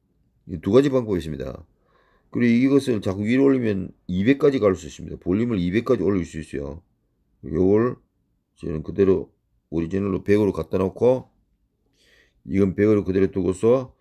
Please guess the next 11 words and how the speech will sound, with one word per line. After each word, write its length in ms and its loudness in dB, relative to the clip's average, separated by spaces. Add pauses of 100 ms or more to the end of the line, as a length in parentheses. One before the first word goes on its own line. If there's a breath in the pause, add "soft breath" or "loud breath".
(280)
이걸 280 0
터치하는 400 0
게 80 -2
쉽겠죠? 640 -4 (1120)
그래서 220 -2
이걸 260 0 (120)
툭 200 -20
터치합니다. 640 -12 (380 soft breath)
그럼 300 2
음이 140 0
사라집니다. 640 -2